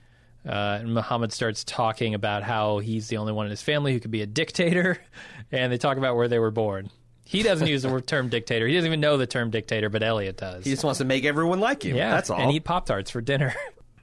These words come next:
Speaker 2: Yeah, nothing. But that's, that's a, that's, that's, uh, a dictator. It's a, it's, it's like a really bad president.
Speaker 1: Yeah, pretty much.
Speaker 2: Uh,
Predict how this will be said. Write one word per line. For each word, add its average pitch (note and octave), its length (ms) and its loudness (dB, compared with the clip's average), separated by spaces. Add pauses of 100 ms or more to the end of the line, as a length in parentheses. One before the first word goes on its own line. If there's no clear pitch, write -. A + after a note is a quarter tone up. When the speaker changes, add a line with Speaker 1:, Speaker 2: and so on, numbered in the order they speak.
(220)
Speaker 2:
Yeah, C3 220 2
nothing. G#2+ 560 -2
But A#2 120 0
that's, E3+ 140 -2
that's E3 200 -2
a, D3 60 2
that's, D3 300 -2
that's, - 360 -6
uh, C3+ 420 0
a C3+ 80 0
dictator. F#2+ 480 -2
It's E2 140 -8
a, F#2+ 60 -2
it's, F2+ 260 -8
it's F2 200 -8
like F#2+ 120 -2
a F#2+ 60 -2
really F#2 220 -2
bad E2+ 280 -4
president. B1 460 -10 (280)
Speaker 1:
Yeah, G#2 220 -2 (420)
pretty G#2+ 180 -6
much. F#2 320 -12 (1080)
Speaker 2:
Uh, G2 560 2